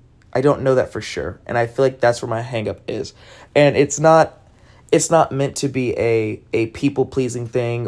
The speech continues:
or anything like that. It's me trying to leave some sort of impact,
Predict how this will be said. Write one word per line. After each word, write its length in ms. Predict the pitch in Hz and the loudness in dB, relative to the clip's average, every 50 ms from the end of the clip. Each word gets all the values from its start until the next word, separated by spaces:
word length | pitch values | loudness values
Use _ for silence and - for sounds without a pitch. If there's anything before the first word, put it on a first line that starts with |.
| - - | -4 -2
or 480 | - 113 113 117 110 107 107 104 - - | 0 2 4 4 4 2 2 0 -2 -4
anything 240 | - 127 120 117 117 | -6 -6 -4 -4 -4
like 220 | 110 107 104 - | -4 -6 -2 2
that. 460 | - 139 135 120 110 - - - _ _ _ _ _ _ _ _ _ _ _ _ _ _ _ _ _ _ _ _ | 4 6 6 6 4 2 -2 -10 _ _ _ _ _ _ _ _ _ _ _ _ _ _ _ _ _ _ _ _
It's 220 | - 143 143 - | 0 0 0 0
me 320 | 143 139 143 147 151 147 139 | -2 -2 -2 0 0 -2 -2
trying 440 | 120 - - 131 123 123 123 120 113 | -4 -4 -2 -2 -2 -2 -2 -6 -6
to 460 | - 120 120 117 117 113 113 113 113 _ _ _ _ _ _ _ _ _ _ _ _ _ _ _ _ _ _ _ _ _ _ _ _ _ _ _ _ _ _ _ _ _ _ _ _ _ _ _ _ _ _ _ _ _ _ _ _ _ | -6 -4 -4 -2 -2 -4 -4 -6 -10 _ _ _ _ _ _ _ _ _ _ _ _ _ _ _ _ _ _ _ _ _ _ _ _ _ _ _ _ _ _ _ _ _ _ _ _ _ _ _ _ _ _ _ _ _ _ _ _ _
leave 320 | - 143 147 151 165 165 156 | 0 2 4 4 2 2 -2
some 240 | - - 147 139 131 | -2 -2 -4 -4 -4
sort 220 | 127 - 135 123 | -2 0 0 0
of 140 | 120 107 - _ | 0 -2 -4 _
impact, 680 | - 123 123 120 113 - 113 104 95 - - - - | -6 -6 -6 -6 -8 -8 -6 -6 -8 -8 -12 -16 -20